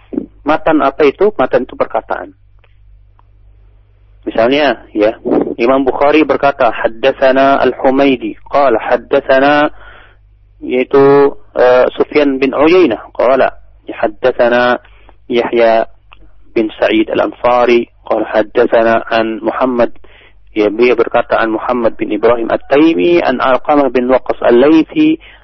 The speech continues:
an Umar bin Khattab radhiyallahu anhu, qala, sami'tu Rasulullah sallallahu alaihi wasallam." Di sini Imam Bukhari membawakan sanad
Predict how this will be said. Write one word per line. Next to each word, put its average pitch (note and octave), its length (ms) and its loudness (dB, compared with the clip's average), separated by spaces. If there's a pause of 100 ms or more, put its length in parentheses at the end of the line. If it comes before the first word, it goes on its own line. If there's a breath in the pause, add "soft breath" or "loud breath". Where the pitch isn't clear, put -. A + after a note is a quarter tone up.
(100)
an A#2 160 -6
Umar C3 240 0
bin A#2 80 -6
Khattab - 480 -2
radhiyallahu G#2 640 0
anhu, G#2+ 320 -4
qala, G#2+ 320 -2
sami'tu D3+ 320 -2
Rasulullah G#2+ 480 -2
sallallahu G2+ 400 -6
alaihi F#2 240 -8
wasallam." - 320 -16 (1500)
Di - 160 -4
sini B3 240 2
Imam G#3+ 160 2
Bukhari F3+ 320 0
membawakan F#3+ 560 0
sanad F3+ 320 0